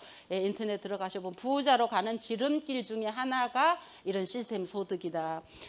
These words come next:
물을 물동이로 길어오지 않고 파이프를 만드는 거에 시간이 걸리더라도. 그랬더니 나중에 수도꼭지만 트니까 수도물이 파이프를 통해서 계속 나오는 일, 바로 애터미의 수입이, 아, 그런 소득을 말합니다. 이렇게 해서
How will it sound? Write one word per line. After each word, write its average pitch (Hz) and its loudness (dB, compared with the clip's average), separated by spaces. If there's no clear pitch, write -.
물을 247 8
물동이로 226 4
길어오지 220 8
않고 208 4
파이프를 370 6
만드는 240 8
거에 202 4
시간이 440 2
걸리더라도. 170 2
그랬더니 277 2
나중에 220 4
수도꼭지만 254 0
트니까 247 2
수도물이 240 4
파이프를 277 -2
통해서 240 -6
계속 - -2
나오는 190 4
일, 160 -2
바로 233 4
애터미의 214 0
수입이, 190 2
아, 170 -6
그런 196 -4
소득을 196 -6
말합니다. 175 -6
이렇게 240 4
해서 254 -2